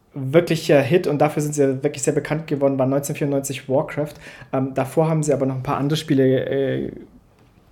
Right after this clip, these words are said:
gemacht, auf die wir, glaub ich, nicht näher eingehen, nur mal, nur mal nennen sollten.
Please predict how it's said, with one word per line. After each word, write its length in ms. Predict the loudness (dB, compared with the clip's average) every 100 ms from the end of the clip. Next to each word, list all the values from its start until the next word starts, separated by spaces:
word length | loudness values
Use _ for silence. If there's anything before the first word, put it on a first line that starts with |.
| _ _ _ _
gemacht, 360 | 0 0 0 -2
auf 160 | -2
die 320 | -4 -6 -6 -8 0
wir, 120 | 2
glaub 180 | 4 2
ich, 80 | 0
nicht 160 | -2
näher 200 | 0 0
eingehen, 360 | 0 -2 0 0
nur 100 | 2
mal, 500 | 2 0 0 0 0
nur 220 | -2 -2
mal 160 | 0 2
nennen 260 | 2 0
sollten. 540 | 0 0 0 -2 -4